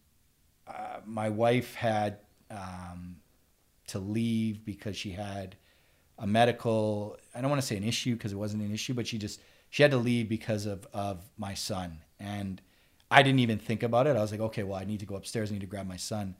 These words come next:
And I was in the middle of this person presenting, and I felt really, really bad for it because I, I got up out of my chair and I forgot to turn my camera off. So there was an empty chair while this person who put,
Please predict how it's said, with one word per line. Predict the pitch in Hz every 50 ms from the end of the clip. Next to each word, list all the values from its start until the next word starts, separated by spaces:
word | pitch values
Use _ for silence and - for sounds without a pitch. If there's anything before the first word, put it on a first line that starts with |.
| _ _ _ _ _ _ _ _ _ -
And | 120 120 117 113 110 113
I | - 110 117 117
was | 117 110 104
in | 117 110
the | 104
middle | 107 113 113 113
of | 107 98
this | 92 101 -
person | - - 127 110 - 113 101
presenting, | - 98 95 95 104 101 107 107 - 98 95 110 127 127 - _ _ _ _ _ _ _ _ _ _ _ _ -
and | 113 113
I |
felt | - - 165 170 123
really, | 123 120 123 131 135 131 127
really | 117 120 117 117 110
bad | - 107 95 95 95 95 90 95 104 - - _ _ _ -
for | - - - 110 101 98
it | 98 98 - - _ _ _ _ _ _ _ _ _ _ _ _ _ _ _ -
because | - 110 - 131 120
I, | 117 107 98 95 98 107 - -
I | 117 110
got | 113 123 120
up | 113 120 120 - -
out | 113 110
of | 110
my | 107 101 95
chair | - - 104 101 107 127 160 196 202 - - _ _ _ -
and | - 113
I |
forgot | 110 113 - - -
to | -
turn | - - 120
my | 110 104
camera | - - 104 92 92 85 80
off. | 71 - - - - - _ _ _ _ _ _ _ _ _
So | - - 147 127 117 113 - - - _ _ _ _ _ _ -
there | 127 127
was | 123 113
an | 127 135
empty | 135 139 135 - 120
chair | - - 151 139 123 117 113 110 113 113 - - - _ _ _ _ _ _ _
while | - 120 120 113
this | 117 110 -
person | - - 160 147 - 147 131
who | 113 120 113
put, | 117 - - 120 110 110 107